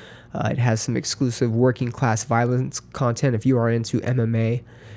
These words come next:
if you are into combat sports, uh, jiu-jitsu, Muay Thai, boxing,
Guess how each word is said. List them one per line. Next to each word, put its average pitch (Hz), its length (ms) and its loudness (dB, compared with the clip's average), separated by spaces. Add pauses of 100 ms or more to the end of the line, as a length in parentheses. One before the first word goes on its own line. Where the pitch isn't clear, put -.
(120)
if 107 120 -6
you 123 140 4
are 117 100 4
into 117 300 0
combat 117 480 -2
sports, - 680 -4 (580)
uh, 107 300 -2
jiu-jitsu, 113 680 0
Muay 120 340 0
Thai, 107 280 0
boxing, 110 640 0